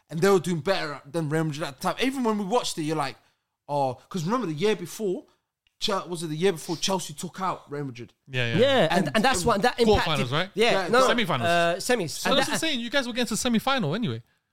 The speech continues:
Speaker 3: that was
Speaker 2: You
Speaker 3: the season before.
Speaker 2: No, no, I'm,
Speaker 1: Season
Speaker 2: I'm saying
Speaker 1: before.
Speaker 2: the season before you got to the semi-final.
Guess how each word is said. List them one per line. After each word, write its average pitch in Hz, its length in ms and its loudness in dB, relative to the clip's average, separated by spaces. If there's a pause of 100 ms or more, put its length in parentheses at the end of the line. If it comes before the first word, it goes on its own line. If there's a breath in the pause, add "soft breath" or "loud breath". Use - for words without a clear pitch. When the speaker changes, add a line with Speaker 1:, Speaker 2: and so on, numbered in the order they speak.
(140)
Speaker 3:
that 160 60 -10
was 175 80 -4
Speaker 2:
You 233 40 0
Speaker 3:
the - 60 -4
season 202 260 -6
before. 233 440 -2
Speaker 2:
No, 165 140 2
no, 156 40 0
I'm, 147 60 -2
Speaker 1:
Season - 160 -6
Speaker 2:
I'm 156 100 -2
saying 196 220 0
Speaker 1:
before. 160 80 -2
Speaker 2:
the 131 80 -2
season 160 260 -2
before 170 300 -2
you 139 100 0
got 156 160 -6
to 139 80 -14
the 127 60 -8
semi-final. 135 680 -4